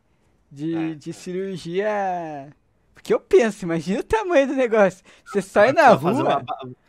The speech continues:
Speaker 1: você
Speaker 2: vai precisar
Speaker 1: pa-
Speaker 2: fazer uma bariátrica no pau.
Speaker 1: S-, é, exata-,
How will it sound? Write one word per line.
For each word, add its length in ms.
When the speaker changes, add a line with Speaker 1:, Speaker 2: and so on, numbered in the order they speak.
Speaker 1:
você 100
Speaker 2:
vai 100
precisar 240
Speaker 1:
pa- 60
Speaker 2:
fazer 160
uma 120
bariátrica 640
no 80
pau. 280
Speaker 1:
S-, 560
é, 300
exata-, 460